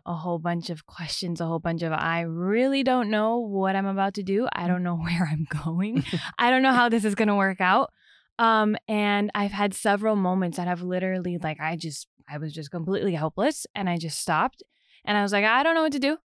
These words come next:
Speaker 1: So I just stood still, and I, there was just several moments where I just felt convicted to just pray or have a worship. This recently happened to me. I'm looking for a job outside of campus, and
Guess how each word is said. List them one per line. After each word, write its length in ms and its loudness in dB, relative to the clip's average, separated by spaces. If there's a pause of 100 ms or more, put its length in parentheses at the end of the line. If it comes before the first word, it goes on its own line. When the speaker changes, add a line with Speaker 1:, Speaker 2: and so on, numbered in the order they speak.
(120)
Speaker 1:
So 160 2
I 140 4
just 160 0
stood 200 -2
still, 400 2 (440)
and 200 2
I, 220 0 (240)
there 180 0
was 160 0
just 200 -4
several 240 4
moments 220 2
where 80 4
I 60 2
just 200 -2
felt 220 -2
convicted 640 -4
to 140 -8
just 260 -10
pray 320 -4
or 160 -2
have 200 0
a 60 0
worship. 500 -4 (400)
This 180 4
recently 400 2
happened 320 2
to 60 -2
me. 100 -2
I'm 420 -2
looking 440 -4
for 200 -8
a 60 -6
job 420 -2
outside 420 -2
of 100 -2
campus, 640 -4
and 260 -4